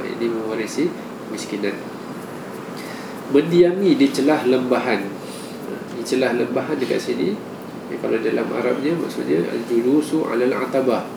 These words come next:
Maksud dekat sini, eh, duduk di atabah ni,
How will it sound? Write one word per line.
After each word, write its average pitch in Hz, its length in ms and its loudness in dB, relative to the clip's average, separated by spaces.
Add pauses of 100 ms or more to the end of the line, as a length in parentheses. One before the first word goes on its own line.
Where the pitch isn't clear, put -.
(240)
Maksud - 240 -2
dekat - 160 -2
sini, 170 320 2 (560)
eh, 117 1040 6
duduk 131 320 8 (1200)
di 165 400 6 (1300)
atabah 131 560 2
ni, 147 160 2